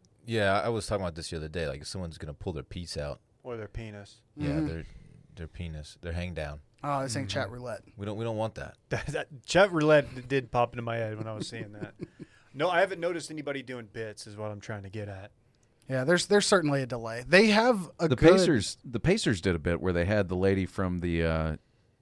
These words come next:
Speaker 4: from The Last Dance, who was, uh, sort of the original Karen
Speaker 3: Julia
Speaker 4: back in
Speaker 3: Stiles?
Speaker 4: ninety-eight. No, that was, like, yelling at, yelling at Michael Jordan.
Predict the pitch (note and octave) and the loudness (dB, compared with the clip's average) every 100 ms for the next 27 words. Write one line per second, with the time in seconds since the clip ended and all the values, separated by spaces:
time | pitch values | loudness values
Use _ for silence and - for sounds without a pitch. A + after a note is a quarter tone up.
0 | _ _ G#2 F#2 F2+ F2+ - G2+ G#2+ A2+ | _ _ -2 2 4 2 2 0 0 -2
1 | - - _ _ _ _ - G#2 F2 F2+ | -8 -14 _ _ _ _ -4 0 2 2
2 | E2+ F2+ F2+ F2 E2+ - - G2+ F2+ F2 | 0 2 2 4 2 -2 -2 0 2 2
3 | F2+ F#2+ F2 - - G2 G2+ G#2 - G2 | 0 0 -4 -6 -2 -2 -2 0 2 2
4 | C#3+ F#2+ F2+ - F3 F#2+ - - _ _ | 2 2 4 4 4 2 2 -4 _ _
5 | - G#2 F2+ F2 F2 E2+ F2 E2 F#2 F#2+ | -2 2 4 4 0 0 -2 2 2 2
6 | F#2 F2 _ _ _ _ _ - G#2 G2 | 0 -2 _ _ _ _ _ -2 2 4
7 | G2 E2+ F#2 G2 F#2+ G2 G2 | 4 2 0 -2 0 2 2